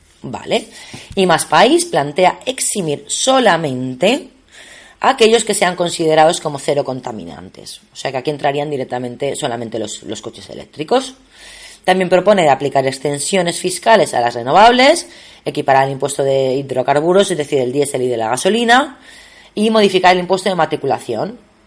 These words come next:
impuesto de vehículos de tracción mecánica, dos magnitudes al valor patrimonial del vehículo, basado en la capacidad económica y un componente medioambiental.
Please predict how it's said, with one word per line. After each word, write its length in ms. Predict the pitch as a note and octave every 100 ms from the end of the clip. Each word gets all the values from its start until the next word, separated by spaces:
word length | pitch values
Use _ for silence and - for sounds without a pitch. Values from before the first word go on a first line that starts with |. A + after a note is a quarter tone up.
| _ _
impuesto 340 | D#3+ C3+ C3 D3
de 60 |
vehículos 340 | D3 D3+ C#3+ C3+
de 80 | C3+
tracción 260 | B2+ C#3
mecánica, 440 | D3+ F#3 G#3+ A3 F#3+
dos 160 | D#3
magnitudes 420 | D3+ D3 D#3 E3
al 100 | D3+
valor 220 | C3+ C3 B2
patrimonial 580 | C#3 C3 C3+ C#3 E3+ E3
del 120 | B2+
vehículo, 600 | A2+ G2+ - F#3+ B3+ - - - _
basado 300 | D3 C#3 C#3+
en 40 | C3
la 80 |
capacidad 420 | B2+ C3 C3 C3 D#3
económica 640 | D3+ G#3 A#3 A#3+ B3 G3+
y 80 | F3+
un 80 | D#3+
componente 600 | D#3+ D#3+ F3 F3+ F#3+ F3+
medioambiental. 680 | D3 A#2+ G#2+ G2+ E2+ A1